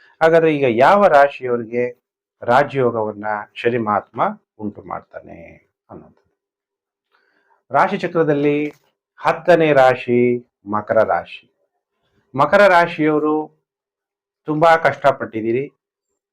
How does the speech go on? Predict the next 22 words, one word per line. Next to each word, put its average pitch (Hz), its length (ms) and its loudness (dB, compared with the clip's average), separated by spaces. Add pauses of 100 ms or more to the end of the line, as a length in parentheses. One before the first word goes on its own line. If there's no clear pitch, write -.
(1000)
ನಮ್ಗೀಗ 143 300 2
ಒಳ್ಳೆ 131 300 4
ಟೈಮ್ 135 300 -2
ಬಂತ? 113 280 -2 (1000)
ತಿಂಗಳ 208 240 0
ಭವಿಷ್ಯದಲ್ಲಿ 180 600 -2
ಕೆಟ್ಟದು 165 340 -4
ಅಂತ 170 140 -4
ಹೇಳಿದ್ರಿ 151 340 -6
ಗುರುಜಿ. 139 640 -18 (580)
ತಿಂಗಳ 180 280 -2
ಭವಿಷ್ಯದಲ್ಲಿ 127 1000 -6 (580)
ಒಂದು 139 280 0
ತಿಂಗಳಿಗೆ 185 480 2
ಸಂಚಾರ 135 520 2
ಆಗುವ 123 360 2
ಗ್ರಹಗಳ 127 480 -2
ಆಧಾರದ 117 540 2
ಮೇಲೆ 117 260 -14
ನಾನು 107 160 -10
ಭವಿಷ್ಯವನ್ನ 110 560 -10
ಹೇಳ್ತೀನಿ. 104 800 -14